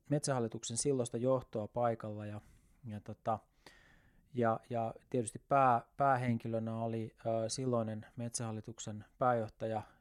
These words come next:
Esa Härmälä, ö, ja kysyin, kysyin sitten, tai kysyttiin yhdessä Kainuun luonnonsuojelupiirin kanssa sitten, ö, et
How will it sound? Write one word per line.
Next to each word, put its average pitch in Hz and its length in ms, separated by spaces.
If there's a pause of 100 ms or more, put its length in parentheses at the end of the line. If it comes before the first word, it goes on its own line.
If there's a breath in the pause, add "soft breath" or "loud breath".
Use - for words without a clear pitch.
Esa 123 220
Härmälä, 117 520 (1080)
ö, 110 240
ja 117 180
kysyin, 139 560
kysyin 147 300
sitten, 120 280
tai 120 120
kysyttiin 131 460
yhdessä 143 400
Kainuun 123 320
luonnonsuojelupiirin 110 840
kanssa 110 360
sitten, 113 400 (460)
ö, 117 40 (1040)
et - 120